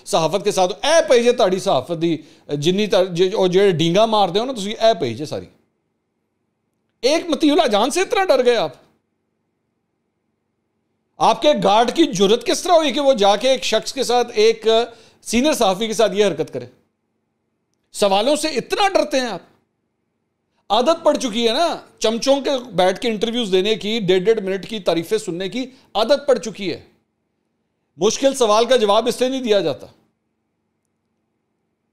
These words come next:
ये वही मतीउल्लाह जान है जो आपके दौर के अंदर जो है उठा लिया गया था।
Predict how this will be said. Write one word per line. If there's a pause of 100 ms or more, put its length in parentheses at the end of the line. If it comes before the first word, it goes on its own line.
(580)
ये
वही
मतीउल्लाह
जान
है
जो
आपके
दौर
के
अंदर
जो
है
उठा
लिया
गया
था।